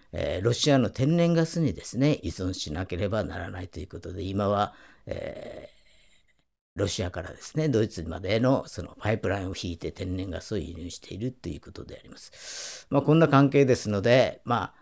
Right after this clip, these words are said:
あ、あ、何らかの形でエゼキエル戦争が始まると、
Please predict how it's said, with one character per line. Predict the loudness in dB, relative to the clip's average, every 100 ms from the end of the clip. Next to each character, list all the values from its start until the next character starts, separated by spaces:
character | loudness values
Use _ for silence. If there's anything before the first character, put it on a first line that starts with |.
| _
あ、 | 0
あ、 | 4
何 | 8 8
ら | 8
か | 8
の | 4
形 | 2 0 2 4
で | 6 6 4 -2
エ | -6
ゼ | -2 -2
キ | -2
エ |
ル | -4
戦 | -2 -6
争 | -4 -4
が | -2
始 | -4 -4
ま | 0 0
る | 0
と、 | 2 2 2 -2